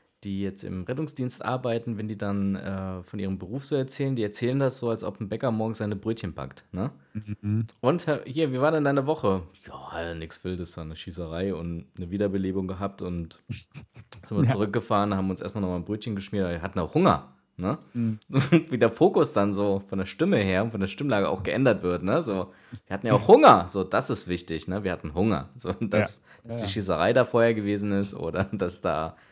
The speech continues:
Speaker 1: eine Reanimation gewesen ist, ja, das ist dann, das ist dann halt so, ne? Wie
Speaker 2: Business as usual.
Speaker 1: Business as usual, das finde ich total heftig irgendwie, ne?
Speaker 2: Mhm,
Speaker 1: Aber das
Speaker 2: das
Speaker 1: ist,
Speaker 2: stimmt.
Speaker 1: das ist so in manchen Berufen so, ne? Wie die Kanalarbeiter sagen, „Ja gut, gehen wir mal hier runter,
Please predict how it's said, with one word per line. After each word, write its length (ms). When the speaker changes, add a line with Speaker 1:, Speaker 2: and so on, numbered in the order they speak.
Speaker 1:
eine 120
Reanimation 640
gewesen 380
ist, 300
ja, 160
das 200
ist 140
dann, 280
das 140
ist 160
dann 140
halt 180
so, 260
ne? 220
Wie 80
Speaker 2:
Business 340
as 200
usual. 320
Speaker 1:
Business 460
as 220
usual, 400
das 140
finde 220
ich 160
total 260
heftig 380
irgendwie, 380
ne? 280
Speaker 2:
Mhm, 260
Speaker 1:
Aber 200
das 120
Speaker 2:
das 120
Speaker 1:
ist, 20
Speaker 2:
stimmt. 160
Speaker 1:
das 120
ist 140
so 100
in 120
manchen 280
Berufen 340
so, 120
ne? 240
Wie 60
die 100
Kanalarbeiter 640
sagen, 440
„Ja 140
gut, 320
gehen 120
wir 80
mal 120
hier 100
runter, 460